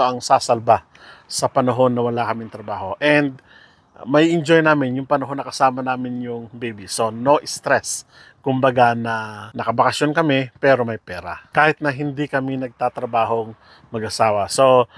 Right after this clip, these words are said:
eh, paano naman yung mga bills ng sasakyan, bills ng bahay, parang ganon. So, yun na, doon napapasok yun, yung, yung employment insurance namin, no? At, ah, paano na yung pagkain? So, pagkain, wala nang problema kasi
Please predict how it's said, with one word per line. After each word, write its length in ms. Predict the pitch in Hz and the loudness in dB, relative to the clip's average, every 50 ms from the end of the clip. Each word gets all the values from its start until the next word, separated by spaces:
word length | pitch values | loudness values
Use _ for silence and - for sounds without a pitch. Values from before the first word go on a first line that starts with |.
| - - _ - - | -20 -20 _ -14 -12
eh, 80 | 139 - | -4 2
paano 240 | - 220 226 233 214 | 4 4 4 4 0
naman 160 | 202 180 165 | -2 -2 -2
yung 160 | 160 151 151 | 2 2 2
mga 80 | 143 135 | 2 2
bills 320 | 123 131 127 123 - - | 0 -2 -6 -6 -6 -8
ng 160 | 123 120 113 | -10 -10 -10
sasakyan, 640 | 107 113 - 143 139 _ - 156 139 123 113 110 107 | -10 -10 -8 -8 -8 _ -4 -2 -2 -2 -2 -4 -6
bills 240 | 117 113 110 - - | -8 -8 -8 -6 -8
ng 160 | 110 107 107 | -8 -8 -4
bahay, 400 | 107 127 131 131 117 120 110 110 | 4 6 6 6 6 4 0 0
parang 320 | - - 107 110 110 107 113 | -4 -6 -6 -6 -6 -12 -14
ganon. 480 | 117 123 117 110 104 95 92 95 _ _ _ _ - - - - _ _ _ | -12 -12 -12 -12 -14 -18 -20 -20 _ _ _ _ -20 -20 -20 -20 _ _ _
So, 960 | - - 135 127 123 123 123 123 120 120 120 117 117 120 120 123 123 120 - _ - | -6 0 4 4 6 6 4 4 4 2 2 0 0 -2 -4 -6 -8 -12 -14 _ -14
yun 320 | 131 139 170 202 208 180 | -8 -2 0 0 2 2
na, 160 | 131 101 98 | 2 0 0
doon 240 | 117 123 143 151 160 | -4 -8 -6 -6 0
napapasok 480 | - 160 156 - 156 156 - - 160 - - | 0 0 2 4 4 2 2 0 -12 -8 -4
yun, 240 | 143 123 110 95 87 - 131 | -4 -4 -4 -4 -8 -12 -10
yung, 320 | 131 131 127 127 127 127 123 127 123 _ _ _ _ _ - _ _ - | -6 -6 -6 -6 -6 -8 -10 -10 -12 _ _ _ _ _ -20 _ _ -2
yung 240 | 131 127 123 123 - 135 | 0 0 0 0 -2 -6
employment 520 | 139 127 - - 131 131 131 127 123 117 - 127 | -8 -8 -6 -4 -2 -2 0 0 -2 -4 -6 -12
insurance 560 | 113 - 131 123 117 117 117 113 - - 120 | -8 -2 0 0 0 0 -4 -6 -10 -8 -6
namin, 320 | 117 110 110 117 110 101 101 - _ _ - | -6 -6 -4 -6 -6 -8 -10 -16 _ _ -14
no? 160 | 110 113 113 _ _ _ - - - - - - | -12 -12 -12 _ _ _ -20 -20 -20 -20 -14 -4
At, 240 | - 131 131 - - 143 | 0 0 0 2 4 4
ah, 340 | 127 123 120 120 117 113 117 - | 4 6 4 2 0 -4 -4 2
paano 240 | - 135 135 143 147 | 2 2 4 4 0
na 100 | 156 147 | -2 0
yung 80 | - | 0
pagkain? 560 | 156 147 135 - 165 160 139 127 120 110 110 110 | 0 0 4 4 6 6 6 4 2 -2 -6 -12
So, 220 | 110 139 160 156 | -12 -12 -12 -10
pagkain, 340 | - 165 151 - 170 180 175 | -10 -8 0 2 4 4 4
wala 220 | 160 156 151 151 | 4 0 0 -2
nang 100 | 156 151 | -2 -6
problema 460 | 147 143 135 135 135 139 147 139 127 | -8 -10 -6 -4 -4 -2 -2 -2 -4
kasi 340 | - - 147 135 127 117 110 | -4 -4 -6 -4 -4 -6 -8